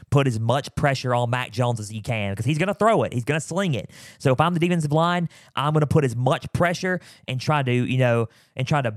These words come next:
beat up in the trenches the offensive line for the New England Patriots. So that's my key for the Eagles. Just pressure Mac Jones to, to, to make him make mistakes, 'cause Mac Jones does not make many mistakes.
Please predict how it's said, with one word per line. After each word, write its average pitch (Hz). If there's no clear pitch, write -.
beat 160
up 139
in 139
the 156
trenches 127
the 120
offensive 127
line 120
for 113
the 110
New 113
England 104
Patriots. 104
So 113
that's 131
my 147
key 135
for 120
the 117
Eagles. 113
Just 139
pressure 196
Mac 160
Jones 117
to, 131
to, 123
to 143
make 139
him 170
make 151
mistakes, 139
'cause 113
Mac 156
Jones 151
does 120
not 151
make 160
many 151
mistakes. 156